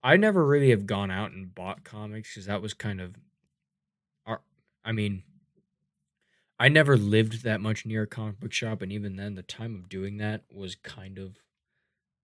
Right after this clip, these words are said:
I guess you could say, like, slightly over, because comics over the past few years, for a good long while,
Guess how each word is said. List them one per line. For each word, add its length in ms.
I 80
guess 260
you 80
could 140
say, 180
like, 200
slightly 680
over, 460
because 380
comics 580
over 180
the 80
past 400
few 220
years, 640
for 100
a 40
good 220
long 320
while, 440